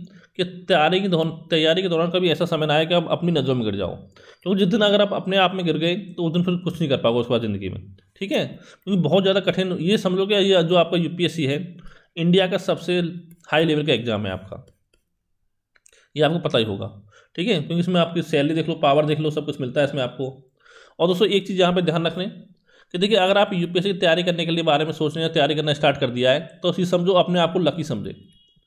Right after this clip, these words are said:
कि लकी हूँ कि मुझे सौभाग्य प्राप्त हुआ यूपीएससी की तैयारी करने का। क्योंकि आपने देखा होगा इंडिया में बहुत सारे लोग ऐसे हैं कि गरीबी के कारण मतलब तैयारी करने में सोच नहीं पाते हैं,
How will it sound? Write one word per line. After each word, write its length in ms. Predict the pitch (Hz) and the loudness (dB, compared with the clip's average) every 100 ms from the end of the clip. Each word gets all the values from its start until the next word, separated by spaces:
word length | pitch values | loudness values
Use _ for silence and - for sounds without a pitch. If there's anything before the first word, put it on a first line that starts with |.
| _ _ _ - | _ _ _ -4
कि 60 | |
लकी 260 | 165 160 190 | 2 2 2
हूँ 60 | 190 | 0
कि 60 | |
मुझे 200 | 185 196 | 2 2
सौभाग्य 380 | 190 165 139 147 | 2 2 2 2
प्राप्त 280 | 151 147 147 | 2 0 0
हुआ 140 | 156 175 | -2 -2
यूपीएससी 400 | 165 156 139 147 | -2 -4 -4 -6
की 60 | |
तैयारी 260 | 151 123 120 | -2 0 0
करने 240 | 104 101 | -4 -6
का। 120 | - | -10
क्योंकि 720 | 104 - _ - - _ 175 196 | -12 -16 _ -20 -20 _ 0 2
आपने 200 | 180 196 | 2 0
देखा 260 | 165 160 185 | -4 2 2
होगा 180 | 180 | 4
इंडिया 280 | 175 160 165 | 2 2 2
में 160 | 170 160 | 0 -2
बहुत 240 | - 165 | 0 0
सारे 140 | 170 165 | 2 0
लोग 180 | 160 151 | 0 0
ऐसे 180 | 147 156 | 0 -2
हैं 120 | 151 | -4
कि 80 | 160 | -2
गरीबी 360 | 143 139 147 156 | 2 2 4 2
के 80 | |
कारण 240 | 151 131 135 | 2 0 -2
मतलब 720 | 131 - _ _ _ 175 180 | -8 -20 _ _ _ -6 0
तैयारी 260 | 175 160 175 | 2 4 2
करने 160 | 170 | 2
में 80 | 175 | 0
सोच 240 | 175 147 | 0 -2
नहीं 140 | 156 143 | -2 0
पाते 240 | 123 120 | 0 -2
हैं, 200 | 101 - | -8 -14